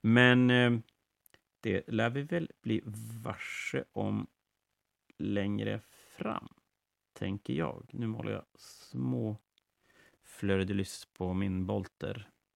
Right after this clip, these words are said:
Inte min bolter, men en Serafim Bolt Pistol. Och den var jätteliten. Då var man ju tvungen att koncentrera sig. Och då var det ju det här med att prata och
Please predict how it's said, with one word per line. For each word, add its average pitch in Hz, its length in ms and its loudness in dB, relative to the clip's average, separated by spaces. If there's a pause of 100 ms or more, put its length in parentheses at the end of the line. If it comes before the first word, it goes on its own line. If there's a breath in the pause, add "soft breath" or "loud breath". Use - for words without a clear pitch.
(760 loud breath)
Inte 98 240 -2
min 85 220 -2
bolter, - 340 -8 (800 soft breath)
men 98 280 -2
en 92 320 -2
Serafim 92 640 -4 (600)
Bolt 123 340 -6
Pistol. - 360 -14
Och - 80 -10
den 120 140 -2
var 175 60 -6
jätteliten. - 420 -10 (1400)
Då 110 60 0
var 123 80 4
man 156 100 4
ju 143 40 2
tvungen 87 160 -4
att 80 60 -8
koncentrera 101 420 0
sig. - 160 -10
Och 107 80 -2
då 120 80 0
var 123 160 2
det 107 40 2
ju 95 60 2
det 92 60 -2
här 95 300 -4 (120)
med 95 140 -4
att - 120 -14
prata - 440 -4
och - 420 -14